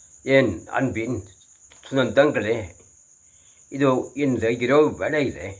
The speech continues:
நாம் ஆராதிக்கும் தேவன் இயேசு கிறிஸ்துவின் இனிய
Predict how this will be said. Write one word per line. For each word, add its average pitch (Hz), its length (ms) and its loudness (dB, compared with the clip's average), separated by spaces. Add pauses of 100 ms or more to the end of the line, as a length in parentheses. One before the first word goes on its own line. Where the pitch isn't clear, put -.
(1500)
நாம் 127 360 2
ஆராதிக்கும் 120 720 0
தேவன் 120 360 -2
இயேசு 101 300 -6
கிறிஸ்துவின் 117 540 -8
இனிய 120 340 0